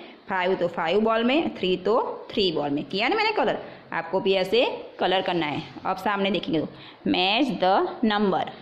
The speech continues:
यहाँ पे one, two, three, four, five number दिए हैं, यहाँ पे भी number दिए, आपको Number ढूंढ के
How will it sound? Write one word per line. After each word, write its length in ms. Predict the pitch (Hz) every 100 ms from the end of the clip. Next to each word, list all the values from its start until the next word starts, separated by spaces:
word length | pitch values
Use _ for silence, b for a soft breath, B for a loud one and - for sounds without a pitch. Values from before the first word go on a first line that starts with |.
| -
यहाँ 260 | 175 190 185
पे 140 | 202
one, 540 | 175 170 185 202 233 247
two, 340 | 180 180 202
three, 420 | 226 196 175 208 233
four, 380 | - 170 208
five 280 | - 226 214
number 280 | 214 190 180
दिए 280 | 175 160 185
हैं, 80 | 175
यहाँ 200 | 185 185
पे 120 | 208
भी 180 | 247 440 B B B -
number 300 | 208 190 190
दिए, 220 | 170 170
आपको 400 | 175 175 - 247 302 - - -
Number 360 | 185 180 185 254 - - - -
ढूंढ 220 | 202 190 180
के 160 | 240